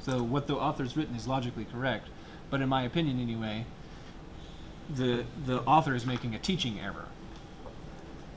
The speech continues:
Making a teaching error because this is what the author's doing. So when you,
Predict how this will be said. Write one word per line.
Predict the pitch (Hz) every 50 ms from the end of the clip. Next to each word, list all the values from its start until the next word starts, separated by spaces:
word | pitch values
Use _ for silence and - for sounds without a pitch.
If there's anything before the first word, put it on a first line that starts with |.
| - -
Making | 117 110 - 117 113
a | 110
teaching | - - 190 175 - 147 131
error | 120 117 117 120
because | 113 113 107 - 127 113 110
this | - 151 143
is | 151 131 120
what | 123 120 113
the | 117 117
author's | 107 107 98 101 98 90 -
doing. | - - 85 71 - - - - - - - - - - - - - - - - - - - - -
So | - 160 147 143 143 139 - - - - - - - - - - - - - - - - - - -
when | 160 143 143 143 139 131
you, | 143 175 190 180